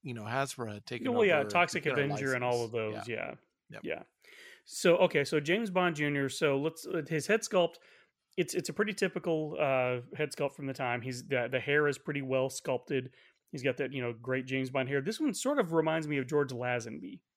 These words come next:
Speaker 1: I could see that,
Speaker 2: Like a
Speaker 1: yeah.
Speaker 2: younger, younger George Lazenby, mixed with maybe a little bit of Sean Connery. Uh, he's got, uh,
Speaker 1: Could see
Speaker 2: he's
Speaker 1: that
Speaker 2: got
Speaker 1: too.
Speaker 2: painted, uh, yeah, he's got painted,
Speaker 1: Definitely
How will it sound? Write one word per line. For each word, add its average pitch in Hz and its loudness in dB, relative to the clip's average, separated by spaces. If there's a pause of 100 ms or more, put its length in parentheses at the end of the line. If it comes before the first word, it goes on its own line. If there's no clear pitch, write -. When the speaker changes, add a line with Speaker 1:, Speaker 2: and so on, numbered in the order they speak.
(440)
Speaker 1:
I - -12
could - -14
see 110 -10
that, 92 -14
Speaker 2:
Like 127 -10
a 143 -4
Speaker 1:
yeah. 135 -2
Speaker 2:
younger, 143 -8 (200)
younger 156 -2
George 143 0
Lazenby, 120 -4 (440)
mixed 160 -4
with 156 -6
maybe 151 0
a 135 4
little 135 -2
bit 131 -2
of 117 -6
Sean 120 -4
Connery. - -10 (640)
Uh, 139 2
he's 135 -6
got, 139 4 (160)
uh, 123 2 (200)
Speaker 1:
Could 165 -14
see - -10
Speaker 2:
he's 151 -4
Speaker 1:
that - -6
Speaker 2:
got 135 2
Speaker 1:
too. - -10
Speaker 2:
painted, 147 0
uh, 113 2 (540)
yeah, 131 0
he's 139 -8
got - 0
painted, 135 -2
Speaker 1:
Definitely 143 0